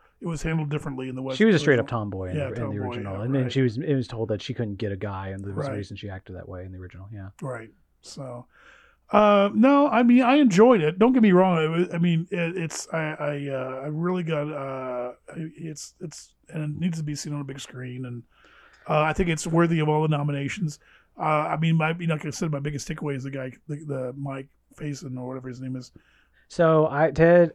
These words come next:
Speaker 2: I feel a little bad for putting you on the spot for just giving you an honest reaction.
Speaker 1: No, no. I mean,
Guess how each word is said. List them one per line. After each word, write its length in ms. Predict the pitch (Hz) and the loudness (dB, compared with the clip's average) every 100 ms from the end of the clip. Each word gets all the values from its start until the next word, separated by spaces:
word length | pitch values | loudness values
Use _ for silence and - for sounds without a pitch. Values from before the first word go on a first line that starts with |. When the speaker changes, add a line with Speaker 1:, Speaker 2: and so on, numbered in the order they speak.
| - | -2
Speaker 2:
I 320 | 131 143 147 | 2 4 4
feel 720 | 147 156 151 151 151 147 151 - | 4 4 4 4 4 4 2 -2
a 40 | |
little 280 | 147 214 202 | 4 4 4
bad 300 | 165 160 151 | 0 -2 -4
for 60 | |
putting 220 | 139 151 151 | 0 2 2
you 100 | 147 | 2
on 100 | 143 | 0
the 60 | |
spot 540 | - - 127 139 143 131 | -2 -4 -2 -2 -2 -2
for 160 | 131 120 | -2 -2
just 200 | 120 - | -4 -2
giving 220 | 120 120 | 0 0
you 80 | 117 | 0
an 40 | |
honest 300 | 110 107 - | -2 -4 -4
reaction. 500 | 107 110 117 - 120 | -4 -4 -4 -2 4
Speaker 1:
No, 140 | 330 | 6
no. 340 | 320 311 277 220 | 6 6 4 2
I 40 | |
mean, 340 | 196 196 175 | 2 2 0